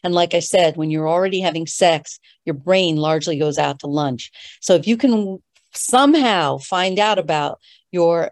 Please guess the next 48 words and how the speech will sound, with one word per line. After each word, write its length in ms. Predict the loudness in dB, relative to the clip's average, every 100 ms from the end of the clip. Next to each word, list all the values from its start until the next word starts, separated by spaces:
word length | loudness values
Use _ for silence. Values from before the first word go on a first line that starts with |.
| -8
sexual 560 | -8 -4 -4 -4 -4
compatibility 880 | -2 -4 -2 0 0 4 4 4 0
through 180 | -4 -6
these 220 | -6 -6
questions 440 | 0 0 0 -6 -6
before 420 | -8 -2 2 4
you're 160 | 2 -2
deep 360 | -4 -6 -6 -4
in 100 | 0
the 80 | 0
deep 260 | -2 -2
end, 320 | 2 2 2 -4 -20 _
that 160 | -2 -2
would 100 | -2
be 140 | -2
a 60 | -2
good 200 | -2 -4
thing. 380 | -4 -6 -6 -10 -18 -10 0
Find 220 | 2 4
out 120 | 2
if 100 | 0
you 60 | -8
can 120 | -6
talk 260 | -2 -2
about 220 | 0 -2 -2
your 80 |
sexual 460 | -4 -2 -2 -2 -4
fears, 420 | -2 -2 -2 -4
preferences, 720 | -4 -2 -2 -2 -6 -4 -4
likes, 420 | 0 0 0 -2 -2
and 160 | 0
dislikes. 600 | 0 -2 -2 -4 -4 -10 -18 -18 -20 -8 -2
Ask 240 | -2 -2
if 140 | -2
you're 100 | 0
in 60 | 0
agreement 480 | 0 0 2 4 2
on 80 | 2
the 80 |
type 220 | 2 0 -2
of 140 | -2
birth 220 | 2 2
control 440 | -2 -8 -4 -2 -2
you 140 | -2
use 360 | -2 -2 -4 -4
or 80 | 0
will 200 | 2 2
use. 380 | 0 -4 -6